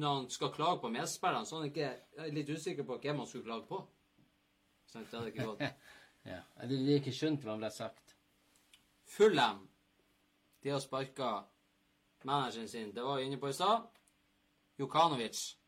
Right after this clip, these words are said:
Speaker 1: på grunn av, eh, dårlige resultater. Ranieri inn der. Ja. Engelsk media, de mener at, eh, Fulham først, eh, prøvde å kontakte han Wenger.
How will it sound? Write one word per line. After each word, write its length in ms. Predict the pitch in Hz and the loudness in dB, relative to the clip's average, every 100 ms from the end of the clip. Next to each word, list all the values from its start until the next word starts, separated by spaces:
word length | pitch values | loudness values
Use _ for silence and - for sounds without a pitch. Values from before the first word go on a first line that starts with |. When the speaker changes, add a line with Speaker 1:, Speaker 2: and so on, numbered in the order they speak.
| - | -6
Speaker 1:
på 140 | 139 | -2
grunn 180 | 143 135 | 0 0
av, 280 | - 120 113 | 2 2 2
eh, 120 | 117 113 | 0 0
dårlige 320 | 170 208 185 | 2 4 4
resultater. 720 | 156 165 180 214 226 233 233 233 - _ _ _ _ | 2 0 2 2 4 4 4 0 -14 _ _ _ _
Ranieri 560 | 151 165 156 180 208 165 175 202 | -2 0 2 2 2 2 2 2
inn 140 | 185 | 2
der. 380 | 160 196 208 208 - _ _ _ _ _ _ _ _ _ _ _ _ _ _ _ _ _ _ - - - - | 4 4 4 0 -6 _ _ _ _ _ _ _ _ _ _ _ _ _ _ _ _ _ _ -20 -20 -12 -4
Ja. 300 | 120 - - - _ _ _ _ _ _ _ _ | -2 -2 -8 -20 _ _ _ _ _ _ _ _
Engelsk 280 | 165 226 156 | 2 4 4
media, 260 | 180 208 165 | 2 2 2
de 120 | 151 | 2
mener 200 | 190 208 | 2 2
at, 200 | 156 - | 2 0
eh, 380 | 147 135 127 120 | -2 2 2 0
Fulham 500 | - 208 220 139 107 | -2 0 2 2 0
først, 460 | - 185 - - 127 | -4 -6 -6 -8 -8
eh, 360 | 117 110 107 104 - | -4 -4 -6 -10 -10
prøvde 300 | 139 139 143 120 110 | -6 -2 0 -2 -2
å 280 | 120 120 104 | -4 -4 -4
kontakte 400 | - 113 156 147 | -10 -8 -8 -6
han 100 | 110 | -6
Wenger. 400 | 117 160 101 95 | -6 -6 -8 -12